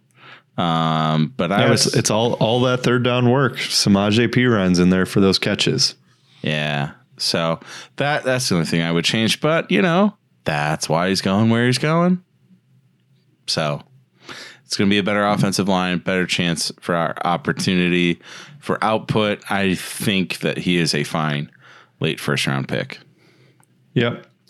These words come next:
Speaker 2: Jason, our, our next guy is somebody that I've talked you out of. Would you care to explain to the listeners how I've talked you out of him?
Speaker 1: Najee Harris. Uh, I mean, yeah, you did. 'Cause I, I,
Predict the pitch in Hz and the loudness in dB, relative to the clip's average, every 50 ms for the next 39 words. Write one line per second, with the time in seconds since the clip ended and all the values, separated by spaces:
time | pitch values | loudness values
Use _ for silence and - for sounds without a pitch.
0 | - 143 - 160 170 175 160 160 143 127 127 123 - - 131 135 143 147 151 170 | 0 0 2 2 2 2 4 4 2 2 2 2 0 0 2 2 4 4 4 4
1 | 185 - - - - 135 131 131 131 123 113 110 104 - - - 131 131 131 127 | 2 2 0 0 0 0 0 0 2 2 2 4 4 4 4 2 4 4 4 4
2 | 113 113 104 - 110 117 127 147 139 143 - - - - - - 117 - - 143 | 2 2 2 0 0 0 2 2 0 0 0 -2 -2 0 0 0 0 2 2 2
3 | 139 139 160 202 185 - 139 156 147 - - - - - - - 104 107 110 98 | 4 4 4 4 2 2 2 0 -2 -4 -8 -10 -10 -10 -6 -2 2 2 2 4
4 | 104 107 104 104 - 127 120 127 123 123 117 107 - - - - - 110 117 123 | 4 2 2 2 2 2 2 2 2 2 2 2 2 0 0 0 0 2 4 4
5 | 110 101 92 92 95 92 - - 120 117 117 123 117 - - 107 98 95 98 101 | 4 4 4 4 4 4 4 4 4 4 4 4 2 2 2 2 2 4 2 2
6 | - - - 101 101 98 - 107 98 92 87 87 98 92 - 120 131 135 - - | 0 0 0 0 0 0 2 2 2 2 4 2 2 2 2 2 2 2 -2 -8
7 | - - - - - - - - - - - - - - - - - - - - | -20 -20 -20 -18 -18 -18 -18 -20 -20 -20 -20 -20 -20 -20 -20 -20 -20 -20 -20 -20
8 | - - _ _ _ _ - - _ _ - - 123 156 196 - 190 170 196 202 | -20 -20 _ _ _ _ -20 -20 _ _ -4 -2 0 2 2 2 2 4 4 4
9 | 175 131 139 131 120 107 98 90 87 87 87 - - - - - - 151 160 165 | 4 4 4 4 2 2 2 2 2 2 0 2 2 0 0 0 0 0 0 2
10 | 170 170 175 165 165 160 156 151 147 143 139 131 127 120 - - 131 160 180 185 | 4 4 4 4 4 4 2 2 2 2 2 2 0 0 -2 0 2 4 6 6
11 | 190 185 185 180 175 170 160 135 117 - _ _ _ _ _ _ _ - 107 110 | 6 6 4 4 4 2 2 0 -2 -4 _ _ _ _ _ _ _ -6 -2 0
12 | 127 151 175 180 170 151 139 139 139 127 127 139 147 143 127 107 - - - 139 | 0 2 2 2 2 2 4 2 2 2 2 2 2 2 2 0 0 2 2 2
13 | 139 135 - 127 151 160 156 151 131 113 | 2 0 0 0 0 0 0 0 0 0